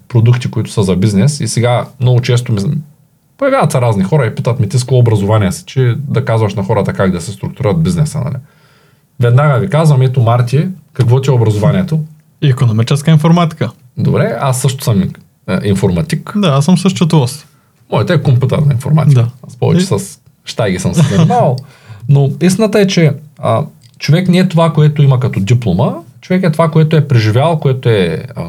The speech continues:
Speaker 1: придобил по време на преживяванията си като опит. И когато той може да предаде своя опит на други хора, ако ние можем да сме най-бързо развиващата се образователна компания в България, смея да твърдя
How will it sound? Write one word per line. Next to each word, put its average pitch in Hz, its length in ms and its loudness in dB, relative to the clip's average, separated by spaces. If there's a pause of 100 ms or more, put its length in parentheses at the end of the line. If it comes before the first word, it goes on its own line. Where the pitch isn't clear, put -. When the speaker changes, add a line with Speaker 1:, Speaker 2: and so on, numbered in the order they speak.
(320)
Speaker 1:
придобил 113 540 2
по 180 120 -2
време 165 260 4
на 147 400 4
преживяванията 123 680 2
си - 100 -10
като 107 220 -4
опит. 190 520 -2 (640)
И 160 80 4
когато 180 300 0
той 180 140 4
може 175 220 4
да 170 140 2
предаде 147 300 4
своя 151 260 4
опит 143 240 0
на 117 100 4
други 113 240 2
хора, 95 280 0 (840)
ако 123 260 0
ние 151 140 6
можем 156 300 6
да 139 100 4
сме 123 320 0
най-бързо 127 760 2
развиващата 117 680 2
се 98 360 -2 (300)
образователна 104 840 0
компания 101 480 0
в 80 60 0
България, 87 500 2 (720)
смея 90 300 0
да 85 100 0
твърдя 80 340 0